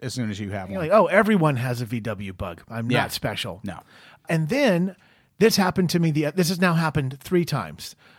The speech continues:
Speaker 2: Uh, are you aware? <laughs> I'm setting you up for a joke that no one else would know because it was only something you and I said earlier.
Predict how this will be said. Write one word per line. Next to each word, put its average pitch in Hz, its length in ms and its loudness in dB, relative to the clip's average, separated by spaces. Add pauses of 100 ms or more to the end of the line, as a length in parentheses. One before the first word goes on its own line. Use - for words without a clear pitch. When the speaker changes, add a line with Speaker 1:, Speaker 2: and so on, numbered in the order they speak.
Speaker 2:
Uh, 139 260 -2
are 185 80 6
you 233 140 2
aware? 220 320 6 (100)
<laughs> 226 120 6 (1200)
I'm 156 100 -2
setting 170 380 0
you 165 120 2
up 160 100 -4
for 170 100 0
a 151 60 2
joke 160 240 2
that 151 120 -6
no 190 140 4
one 269 160 2
else 254 220 0
would 208 120 -2
know 202 180 2
because 160 280 0
it 156 80 -2
was 156 100 2
only 175 180 4
something 208 280 4
you 233 120 6
and 247 80 6
I 254 140 6
said 233 220 6
earlier. 190 240 6